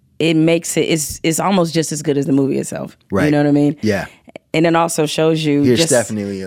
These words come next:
Speaker 2: Stephanie Elaine tell it. Yeah,
Speaker 1: Mm-hmm.
Speaker 2: you know, at, at his, I heard her say it at his, uh, his memorial, and I was like, "Wow." Like, he was, John, John was a beast.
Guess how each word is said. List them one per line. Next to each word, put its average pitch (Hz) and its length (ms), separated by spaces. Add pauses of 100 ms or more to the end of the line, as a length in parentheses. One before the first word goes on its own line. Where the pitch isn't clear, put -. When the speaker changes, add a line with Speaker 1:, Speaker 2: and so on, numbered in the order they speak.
(140)
Speaker 2:
Stephanie 110 380
Elaine 101 420
tell 87 260
it. 78 160 (220)
Yeah, 202 160
Speaker 1:
Mm-hmm. 143 480
Speaker 2:
you 101 80
know, 92 120
at, 90 180
at 87 180
his, 90 180
I 85 100
heard 98 200
her 87 100
say 92 200
it 87 60
at 85 120
his, 82 180
uh, 85 300
his 90 160
memorial, 87 560 (520)
and - 140
I 92 120
was 156 180
like, 80 240 (260)
"Wow." - 460 (960)
Like, 80 480 (600)
he 127 200
was, 101 320 (380)
John, 113 540
John 120 400
was 92 160
a 85 60
beast. 80 500